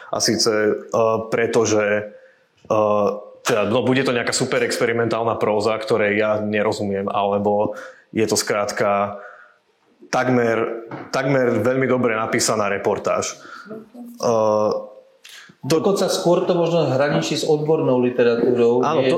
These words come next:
Speaker 1: to je to.
Speaker 2: bližšie aj, aj vzhľadom na ten obrovský poznámkový aparát, teda, myslím,
Speaker 1: Áno.
Speaker 2: zoznam sekundárnej literatúry uvedený a tak ďalej, hej.
Speaker 1: Tak
Speaker 2: A
Speaker 1: za mňa to má určite
Speaker 2: to
Speaker 1: bližšie k odbornej literatúre ako k próze. Eh, je, je to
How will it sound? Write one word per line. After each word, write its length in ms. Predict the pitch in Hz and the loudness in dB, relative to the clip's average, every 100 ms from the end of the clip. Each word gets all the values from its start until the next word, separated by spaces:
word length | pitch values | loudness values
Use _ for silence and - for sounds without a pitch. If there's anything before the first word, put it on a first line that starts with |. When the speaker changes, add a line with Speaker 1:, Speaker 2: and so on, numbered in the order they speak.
| 127 | 2
Speaker 1:
to 100 | 127 | 2
je 60 | 147 | 2
to. 20 | |
Speaker 2:
bližšie 260 | 127 135 147 | 0 2 2
aj, 120 | 123 123 | 2 2
aj 160 | 131 120 | 0 0
vzhľadom 260 | 117 127 127 123 | 0 2 2 0
na 80 | |
ten 180 | - 120 117 - - - - | 0 0 0 -4 -14 -16 -6
obrovský 560 | 113 127 123 - 123 | 0 2 2 0 -2
poznámkový 640 | 127 117 127 120 127 120 120 | 0 0 0 0 0 2 2
aparát, 400 | 117 123 117 117 | 2 0 0 0
teda, 240 | 117 117 | 0 2
myslím, 320 | 117 117 117 | 0 0 0
Speaker 1:
Áno. 160 | 113 127 | 0 0
Speaker 2:
zoznam 240 | 113 120 | 0 0
sekundárnej 640 | 127 123 120 113 113 117 113 | -2 -2 0 0 0 0 0
literatúry 560 | 123 113 113 120 113 | 0 0 0 0 2
uvedený 560 | 110 110 113 113 113 113 | 2 2 0 0 -2 -2
a 80 | 110 | -2
tak 160 | 113 | -2
ďalej, 320 | 110 107 107 107 | 0 0 0 0
hej. 160 | 113 117 | 0 -2
Speaker 1:
Tak 80 | - | 0
Speaker 2:
A 80 | 123 | -2
Speaker 1:
za 160 | 143 | -2
mňa 240 | 151 143 - | -2 -4 -4
to 80 | |
má 160 | 139 127 | -2 0
určite 260 | 139 - 131 | 0 -2 0
Speaker 2:
to 60 | |
Speaker 1:
bližšie 240 | 135 107 120 | 0 -2 -2
k 80 | |
odbornej 320 | 127 131 131 120 | 0 0 0 -2
literatúre 560 | 120 120 110 120 113 | -2 -4 -4 -4 -2
ako 140 | 110 117 | -4 -4
k 160 | - | -4
próze. 380 | - 104 104 101 | -2 -2 0 -2
Eh, 800 | 98 - _ _ _ - 117 110 107 | -4 -8 _ _ _ -2 2 2 2
je, 140 | 110 139 120 | 0 0 -2
je 160 | 131 | -2
to 140 | 139 | 0